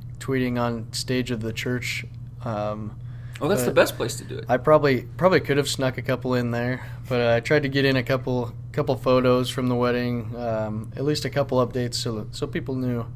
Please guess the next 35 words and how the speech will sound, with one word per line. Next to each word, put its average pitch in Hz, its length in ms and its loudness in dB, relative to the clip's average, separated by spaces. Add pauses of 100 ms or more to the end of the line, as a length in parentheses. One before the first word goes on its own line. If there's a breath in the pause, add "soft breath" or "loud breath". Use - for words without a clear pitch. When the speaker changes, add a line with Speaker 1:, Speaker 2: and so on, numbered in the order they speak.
(520 loud breath)
Speaker 1:
knew 139 120 2
that 127 120 2
it 120 180 -2
actually 123 480 0 (480)
was 131 160 -4
completed 123 460 -2
and 117 120 -4
they 110 60 -2
actually 117 280 -4
both 117 200 -2
said 120 220 -4
yes. 113 240 -4
So, 110 340 -2 (400 loud breath)
Speaker 2:
Nice. - 220 -6
Speaker 1:
um, 107 160 -6
it, 117 180 -8 (180)
it 117 60 -6
happened, 123 340 -2
and 135 80 0
it 120 40 0
was 117 120 0
a - 20 -6
great 131 240 0
success. 127 540 -4 (100)
Lots 127 220 4
of - 60 -8
cleanup 131 440 -2
afterwards, 123 760 -4 (180)
um, 107 320 -8 (1400 loud breath)
but, 120 340 -8
uh, 117 220 -6
no, 120 320 -2 (100)
everything 127 320 -4
went 131 140 0
well. 120 380 -4